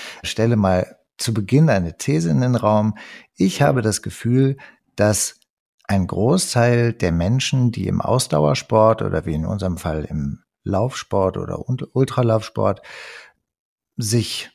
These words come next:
befinden oder damit zu tun haben, das auch aus psychischer Referenz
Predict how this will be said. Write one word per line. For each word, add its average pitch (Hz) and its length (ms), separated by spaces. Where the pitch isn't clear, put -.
befinden 139 720
oder 104 240
damit 95 300
zu 120 120
tun 127 420
haben, 98 400
das - 440
auch - 560
aus 101 400
psychischer 98 640
Referenz 73 720